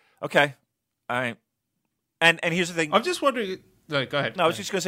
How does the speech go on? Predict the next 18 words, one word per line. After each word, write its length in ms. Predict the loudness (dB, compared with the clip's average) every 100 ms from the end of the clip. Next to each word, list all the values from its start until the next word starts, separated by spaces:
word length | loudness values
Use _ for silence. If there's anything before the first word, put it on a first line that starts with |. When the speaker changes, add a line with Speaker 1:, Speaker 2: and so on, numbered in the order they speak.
| 2
Speaker 1:
say 40 |
Dalton 640 | 4 4 0 -16 -16 -18 -12
has 280 | -2 0 0
been 200 | -4 -8
with 80 | -10
the 80 |
company 340 | -6 -6 -6 -12
forever. 580 | -2 2 2 0 -6 -8 _ _ _ _ _ _ _ _ _ -2
Um, 600 | 2 2 2 0 -2 -8
y-, 120 | -16 -14
y-, 160 | -14 -14 -12
I 60 | -12
mean, 360 | -12 -14 -18 -20 -16
if 80 | -14
it's 120 | -10
a 60 | -8
split 540 | -6 -8 -8 -4 -4
show, 520 | -4 0 4 4 2